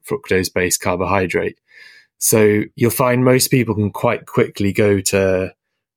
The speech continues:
sixty grams an hour of glucose, and they don't ha-, well, they, they don't have any, whether they're oxidizing all of that, we don't know, but they definitely aren't having as much, um, like, yeah, issue, G I issues, whereas the fructose tends to cause problems.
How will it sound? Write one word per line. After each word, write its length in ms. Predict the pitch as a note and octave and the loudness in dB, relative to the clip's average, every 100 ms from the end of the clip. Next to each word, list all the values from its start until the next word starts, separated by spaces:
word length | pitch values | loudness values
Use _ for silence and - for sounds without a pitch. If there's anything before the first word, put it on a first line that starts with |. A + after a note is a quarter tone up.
| _ _ | _ _
sixty 420 | - A#2+ - - | 0 0 0 0
grams 340 | G2+ G2 F#2+ F#2 | 2 2 0 0
an 40 | |
hour 200 | G2 F#2 | 0 0
of 80 | F2+ | 0
glucose, 480 | G#2 G2+ - F2 E2+ | 0 0 0 0 0
and 120 | F2 | -4
they 120 | E2+ - - | -6 -6 -2
don't 260 | F#2+ F#2 _ _ - | -2 -2 _ _ -12
ha-, 140 | - | -6
well, 140 | G#2 F#2 | -2 -2
they, 60 | F2 - | -2 0
they 140 | A#2 | 2
don't 120 | B2 | 2
have 160 | A2+ A2+ | 0 0
any, 360 | A2 G#2+ G#2 - - - - | 0 0 -2 -10 -20 -14 -2
whether 280 | B2+ A#2 A2 | 0 2 2
they're 260 | G#2+ - | 2 0
oxidizing 580 | A2+ A2 G#2 F#2 F2 F2+ | -2 -2 0 0 0 -2
all 140 | F2+ | -2
of 80 | F2 | 0
that, 160 | F2+ F2 | -2 -2
we 80 | F2+ | -2
don't 260 | F2+ F2+ | -4 -2
know, 260 | G2+ F#2 F2+ | 0 0 0
but 240 | - F#2 _ _ - _ _ _ - | -2 -4 _ _ -20 _ _ _ -6
they 120 | - G2 | -2 0
definitely 400 | G#2+ - G2+ G2+ | 0 0 2 2
aren't 220 | F#2+ - | 2 0
having 520 | G2+ G2 F#2+ F#2 F2 - | -2 0 -2 -4 -6 -4
as 160 | F#2+ | -2
much, 480 | G2 F#2+ - - - - | 0 0 -2 -2 -2 0
um, 640 | F#2 F2+ F2+ F2+ F2+ F2 _ _ _ _ _ _ _ | -2 -2 -4 -4 -8 -12 _ _ _ _ _ _ _
like, 260 | - - - _ | -4 -4 -6 _
yeah, 140 | - F2 | -2 0
issue, 400 | G2+ - F2+ F2 | 0 -2 -2 -6
G 200 | F2 F#2+ | -4 -2
I 160 | F#2 F2+ | -2 -2
issues, 380 | F#2 - F#2 | -2 -6 -6
whereas 300 | G2 F#2+ F#2 | -4 -2 -2
the 60 | F2 | -4
fructose 520 | - - - G2 F#2+ | -6 -6 -2 -2 -2
tends 280 | - F#2 F2 | -4 -4 -6
to 60 | - | -6
cause 240 | F#2+ F#2+ | -4 -4
problems. 600 | - G#2 F#2+ F#2 F2+ | -4 -4 -2 -6 -6